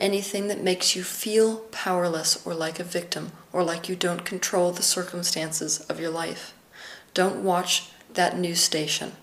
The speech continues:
Don't watch those movies. Don't read those books or articles that make you feel as if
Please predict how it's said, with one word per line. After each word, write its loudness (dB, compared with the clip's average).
Don't 6
watch 2
those 0
movies. 4
Don't 0
read -2
those 0
books 2
or 0
articles -2
that -2
make 2
you -8
feel 2
as 4
if 0